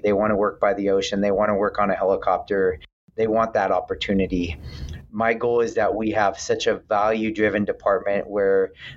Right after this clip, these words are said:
the employees feel, um, empowered and have enjoyment that it's so hard for them to leave this job.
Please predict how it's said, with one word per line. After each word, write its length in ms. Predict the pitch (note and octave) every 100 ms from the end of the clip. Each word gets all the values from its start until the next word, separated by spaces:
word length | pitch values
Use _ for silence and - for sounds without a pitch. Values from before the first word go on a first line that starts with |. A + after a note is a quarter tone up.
| -
the 80 | G#2
employees 680 | - A2 G#2+ G#2+ G#2+ G#2+
feel, 760 | - - A2 G2+ G2+ G2 F#2+ -
um, 200 | G#2 G2
empowered 720 | G#2 G2+ - A2 A2 A2 G#2+ G2+
and 240 | G2 G2+
have 260 | - G#2 G2+
enjoyment 500 | G2+ G2 G#2 G#2 G#2
that 160 | G2+ G2
it's 200 | F#2+ -
so 280 | A#2 A2+
hard 260 | G#2 G#2+ -
for 100 | A2
them 280 | G#2 G2+ F#2
to 140 | G#2+
leave 320 | F2+ G2 G2 -
this 180 | F#2
job. 400 | - F2+ F2+ F#2+